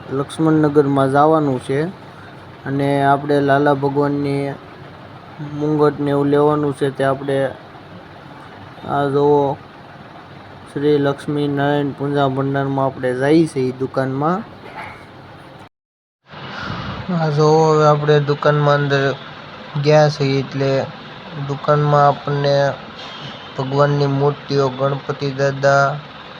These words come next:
કૃષ્ણ ભગવાન, શંકર ભગવાનની મૂર્તિ, ગણપતિ દાદાની મૂર્તિ, આ જો ગણ-, ગણપતિ દાદાની મૂર્તિઓ તમને ના મળી રહેવાની છે. અને આ તમારે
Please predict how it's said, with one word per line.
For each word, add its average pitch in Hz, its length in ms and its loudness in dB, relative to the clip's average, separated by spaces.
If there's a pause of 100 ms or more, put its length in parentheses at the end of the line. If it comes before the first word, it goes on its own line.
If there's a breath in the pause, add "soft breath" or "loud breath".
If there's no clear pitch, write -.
(520)
કૃષ્ણ 143 520 0
ભગવાન, 139 680 0 (1000)
શંકર 143 360 0
ભગવાનની 143 600 0
મૂર્તિ, 139 600 -4
ગણપતિ 135 580 -4
દાદાની 139 460 -2
મૂર્તિ, 139 580 -6 (1500)
આ 131 180 -6
જો 135 220 -4
ગણ-, 139 380 -2 (180)
ગણપતિ 139 440 -4
દાદાની 135 500 -2 (800)
મૂર્તિઓ 143 420 -2
તમને 139 320 -4
ના 135 180 2
મળી 143 300 0
રહેવાની 135 420 2
છે. 131 240 -6
અને - 1400 -10
આ 139 180 2
તમારે 135 580 -2